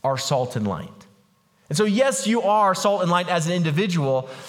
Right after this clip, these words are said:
but let's just ask ourselves, when you wanna put some salt on your lovely T-bone steak, do you just, like, grab the salt shaker, put it in your hand, you're like,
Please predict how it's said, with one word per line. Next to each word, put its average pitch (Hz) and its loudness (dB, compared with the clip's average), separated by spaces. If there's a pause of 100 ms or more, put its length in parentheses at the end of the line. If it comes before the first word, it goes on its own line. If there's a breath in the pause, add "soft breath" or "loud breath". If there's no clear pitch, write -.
but 185 2
let's 226 0
just 202 -2
ask 185 -2
ourselves, 160 0
when 160 0
you 208 2
wanna 226 0
put 208 -4
some 170 -2
salt 160 -2 (420 loud breath)
on 143 0
your 170 2
lovely 165 0
T-bone 156 0
steak, - -4 (360 loud breath)
do 131 2
you 190 4
just, 202 -2
like, 180 -2
grab 156 2
the 151 -2
salt 147 0
shaker, 156 0
put 160 -2
it 165 -2
in 151 -4
your 147 0
hand, 143 0
you're 131 2
like, 113 -4